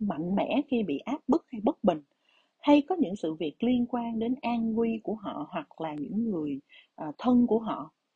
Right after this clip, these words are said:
Nhưng mà người nhu nhược á, thì lại không dám phản ứng gì cả,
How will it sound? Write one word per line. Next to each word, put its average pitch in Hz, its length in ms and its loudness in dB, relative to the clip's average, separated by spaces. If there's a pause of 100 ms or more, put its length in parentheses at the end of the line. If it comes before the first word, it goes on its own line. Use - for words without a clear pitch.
(260)
Nhưng 254 160 4
mà 220 100 2
người 165 220 -4
nhu 208 180 2
nhược 202 260 2
á, 226 60 -10 (220)
thì 160 80 -6
lại 165 200 -12
không 220 240 0
dám 233 220 2
phản 165 160 -4
ứng 220 200 2
gì 180 180 -2
cả, 123 260 -8